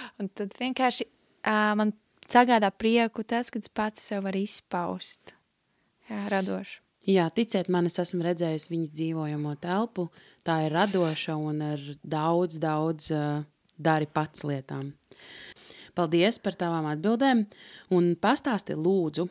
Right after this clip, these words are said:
Speaker 2: ko tu ieteiktu kādam, kurš meklē Dievu?
Speaker 1: Es viņam ieteiktu pirmkārt vērsties pie Dieva lūgšanā, mm, jo Dievs atbild, Dievs atbild daudzos un dažādos veidos.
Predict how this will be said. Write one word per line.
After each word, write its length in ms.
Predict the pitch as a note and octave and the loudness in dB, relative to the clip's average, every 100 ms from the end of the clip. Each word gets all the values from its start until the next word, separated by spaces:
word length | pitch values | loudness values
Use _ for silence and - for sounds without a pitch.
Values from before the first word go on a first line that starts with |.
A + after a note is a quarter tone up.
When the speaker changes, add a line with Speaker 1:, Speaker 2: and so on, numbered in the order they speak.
| - - | -8 -20
Speaker 2:
ko 260 | - G#3+ B3+ | 0 2 2
tu 160 | C4 - | -2 -6
ieteiktu 680 | F3 G3+ G#3 E3+ D#3 - D3+ | -4 -4 -4 -6 -6 -10 -6
kādam, 560 | F#3 G#3+ B3+ F3+ D#3+ D3+ - | 0 0 0 -2 -2 -6 -12
kurš 340 | - E3 - E3+ | -6 -4 -4 -2
meklē 460 | E3+ F3 - D#3 D3 | -2 -4 -6 -6 -2
Dievu? 400 | D#3 D3 C#3 B2+ - _ _ _ _ _ A#3+ | -2 -2 -4 -12 -20 _ _ _ _ _ -2
Speaker 1:
Es 220 | G#3+ - | 0 2
viņam 300 | A3 A3 G3 | 2 4 6
ieteiktu 800 | G3 G3 - G3 F#3+ G3 - G3 G3 _ _ _ - | 4 2 0 0 0 -2 -4 -4 -4 _ _ _ 0
pirmkārt 440 | F#3+ G3 G3 - | 2 2 -2 2
vērsties 360 | F#3+ F#3+ G3+ - | 2 2 0 -2
pie 160 | F#3+ F#3 | -4 -2
Dieva 380 | G3 G3 F#3 F3+ | 0 2 2 2
lūgšanā, 500 | F#3 F#3+ C#4 D4+ F#4+ D#4 _ - - - - - _ _ - | 2 2 0 2 2 0 _ -20 -20 -20 -20 -20 _ _ -4
mm, 600 | G3 F#3+ F#3+ F#3 F#3 F#3 F#3 _ - _ | 0 2 2 0 0 -2 -4 _ -20 _
jo 120 | G3+ F#3 | -4 0
Dievs 280 | F#3+ F3 G3 | 2 2 4
atbild, 560 | G3+ G3+ A#3 B3+ B3+ - - | 2 2 2 2 0 -4 -2
Dievs 260 | G3 F#3 | 0 0
atbild 640 | G3+ G3 F#3+ F#3 F#3 F3+ F3+ | -2 -2 -2 -2 -2 -4 0
daudzos 640 | F#3 F3+ G3 G#3+ G#3+ F#3 | 4 4 4 0 -4 -2
un 80 | F#3+ | 0
dažādos 500 | F#3+ G3 F#3+ F3 - | 2 2 2 0 -2
veidos. 580 | F3 F3 F#3 C#4 D#4+ | -2 0 2 2 2